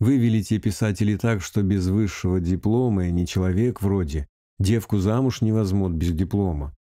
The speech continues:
А для какого лешего ей диплом, ежели она к науке склонность не имеет? Вот и явились теперь такие, с порченными мозгами.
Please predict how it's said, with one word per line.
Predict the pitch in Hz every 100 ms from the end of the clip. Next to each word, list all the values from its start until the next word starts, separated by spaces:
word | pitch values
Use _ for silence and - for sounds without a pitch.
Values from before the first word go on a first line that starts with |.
| _ -
А |
для | 101 101 110
какого | - 110 - 117 98
лешего | 98 107 98 - 90
ей | 90 95 95
диплом, | 82 90 104 110 95
ежели | 87 92 98 95 92
она | 92 95 95 98 95
к | -
науке | 98 98 101 101 - 92
склонность | - - 98 98 92 90 - 98
не | 92 92 92
имеет? | 92 92 87 80 76 - _ _ _
Вот | 104 123 127
и |
явились | 123 123 110 110 110 104 -
теперь | 101 98 90
такие, | 98 95 - 90 85 78 78 -
с |
порченными | - 120 117 - 101 92 90
мозгами. | 87 82 82 92 92 76 67